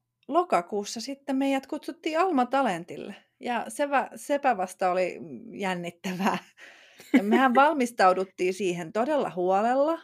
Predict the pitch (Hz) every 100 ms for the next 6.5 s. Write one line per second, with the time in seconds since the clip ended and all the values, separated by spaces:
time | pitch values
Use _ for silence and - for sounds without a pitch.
0 | - 208 208 185 185 180 185 170 170 294
1 | 320 - 240 240 226 - 208 208 _ _
2 | - _ _ - 262 277 220 208 214 214
3 | - 190 180 180 180 180 - - 175 -
4 | 220 220 208 175 170 - 165 214 220 214
5 | 196 156 165 165 165 156 - - 180 -
6 | - 311 320 294 294